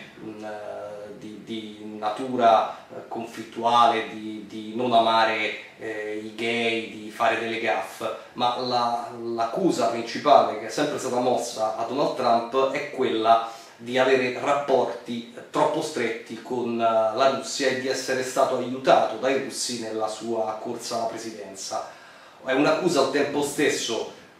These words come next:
ridicola e ovvia. Ridicola perché è impensabile che l-, le elezioni americane siano determinate dalla presenza o meno nei social di, eh, presunti agenti russi che tifano per Trump.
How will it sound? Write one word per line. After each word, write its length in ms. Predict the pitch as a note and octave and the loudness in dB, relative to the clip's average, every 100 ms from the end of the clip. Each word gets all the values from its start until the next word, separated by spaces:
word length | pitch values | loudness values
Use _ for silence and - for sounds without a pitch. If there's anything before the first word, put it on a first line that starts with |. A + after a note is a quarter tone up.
| - | -10
ridicola 920 | B2 B2 E3+ F3 E3 D#3 D#3 D3+ D3 | -8 -4 -6 -2 2 8 10 10 6
e 360 | - A#2 - - | -2 -4 -4 -6
ovvia. 600 | C#3 C#3+ - A2+ - - - _ A#2 | 0 2 0 -6 -6 -6 -8 _ -12
Ridicola 520 | B2 D#3+ F#3+ B2+ - | -8 -6 -2 0 0
perché 420 | - - B2 A2+ | 0 -6 -6 -6
è 60 | A#2 | -6
impensabile 800 | A#2 A#2+ G#2+ - B2 A#2+ A2+ G#2+ | -6 -6 0 6 6 4 -4 -6
che 340 | - A#2 A2+ A2+ | -6 -6 -6 -6
l-, 120 | A2+ | -6
le 340 | A2+ A2 A2 | -2 -2 -2
elezioni 380 | A#2 A2+ - C3+ | -4 -4 -2 0
americane 460 | B2+ A#2 D3+ D3 C3+ | 0 -2 0 0 0
siano 380 | - B2 A#2 A2+ | -2 -4 -4 -6
determinate 920 | A#2 C3 A#2 A#2+ B2+ C3 C3 C3 A#2+ | -4 -2 -2 -4 0 2 2 2 -2
dalla 340 | G2 A2+ A2 | 0 0 -2
presenza 640 | A2 B2 A2 C3+ C3 - A#2+ | -2 -4 0 0 0 0 0
o 100 | A#2+ | 0
meno 420 | B2+ C3 B2+ A#2 | 2 2 2 -2
nei 160 | A2+ | -4
social 880 | A2+ C3+ B2+ - B2+ A#2 A#2+ A#2 A#2 - - | -4 2 2 2 2 2 2 0 -2 -10 -20
di, 380 | A#2 A#2+ B2 B2 | -12 -4 -4 -4
eh, 460 | A#2+ A2+ A2 G#2+ G#2+ - | -6 -4 -4 -6 -10 -6
presunti 540 | B2+ A#2 D3 C3 - | -6 0 0 0 0
agenti 460 | A#2 B2 A#2 A#2 B2 | -2 -2 -4 -4 -6
russi 480 | B2 A#2+ - A#2+ | -6 -6 -6 -6
che 260 | A#2+ A2+ A2+ | -6 -6 -8
tifano 400 | C3 A#2+ A#2 A2+ | -10 -8 -6 -6
per 200 | A#2 A2 | -6 -8
Trump. 580 | - A2+ - - A2 | -2 0 0 -8 -10